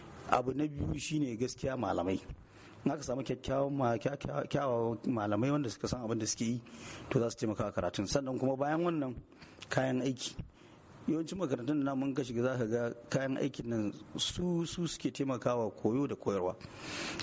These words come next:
Domin duk ƙoƙarin malami ya yi jawabi da baki ba zai gamsar ba. A bincike ya nuna kwarai da gaske abin da aka gaya mutum cikin abincin da yake iya tunawa bai fi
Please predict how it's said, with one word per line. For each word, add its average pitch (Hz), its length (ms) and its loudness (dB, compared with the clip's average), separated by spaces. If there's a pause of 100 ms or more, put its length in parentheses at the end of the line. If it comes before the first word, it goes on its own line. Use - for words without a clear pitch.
(200)
Domin 156 280 0
duk 156 120 -4
ƙoƙarin 170 420 0
malami 160 560 2
ya 131 100 2
yi 143 80 -2
jawabi 123 440 0
da 98 80 2
baki 92 420 -2 (560)
ba 123 200 4
zai 143 180 -2
gamsar 110 340 0
ba. 107 200 0 (920)
A 131 260 4 (380)
bincike 139 360 2
ya 170 100 0
nuna 175 260 2
kwarai 180 320 0
da 156 60 -2
gaske 117 360 -2 (160)
abin 139 220 2
da 139 140 2
aka 131 40 2
gaya 131 220 0
mutum 120 320 0 (640)
cikin 151 500 2 (480)
abincin 147 920 0
da 143 80 4
yake 139 200 -2
iya 139 100 2
tunawa 123 280 2
bai 117 120 0
fi 120 320 -2